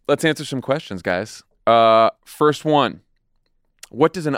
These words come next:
optimistic rest of the year look like politically?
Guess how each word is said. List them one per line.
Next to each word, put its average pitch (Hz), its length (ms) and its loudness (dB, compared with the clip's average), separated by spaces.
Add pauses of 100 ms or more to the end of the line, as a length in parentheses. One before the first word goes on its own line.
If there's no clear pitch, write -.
(100)
optimistic 151 800 -6
rest 110 340 -6
of 117 100 -12
the 113 80 -10
year 107 320 -4
look 98 280 -8
like 95 280 -4 (100)
politically? 156 760 -4